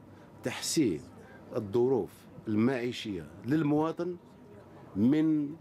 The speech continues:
صلاحيات الدولة الجزائرية، ويجب على كل مواطن جزائري يكون فخور بهذا المجهود وهذا التوجه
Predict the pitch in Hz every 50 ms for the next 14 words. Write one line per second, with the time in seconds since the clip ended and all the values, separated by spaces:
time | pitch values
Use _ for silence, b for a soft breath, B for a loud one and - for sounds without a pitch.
0 | - - - 151 135 131 120 - 127 120 135 131 - - 104 110 131 120 104 98
1 | 85 90 85 85 85 73 76 71 - - - - - - - - - - 120 127
2 | 117 120 110 113 110 107 104 95 - - 214 202 202 196 196 185 185 185 175 147
3 | 151 151 156 - - 131 143 147 151 147 B B B B B B B 127 127 123
4 | - 139 139 120 - - 123 117 117 - 147 156 151 147 127 95 110 117 110 113
5 | 147 165 156 131 120 117 117 113 110 113 135 190 220 220 - B B B B B
6 | B B B 117 120 135 160 185 165 156 - - - 160 160 185 190 139 - 180
7 | 214 214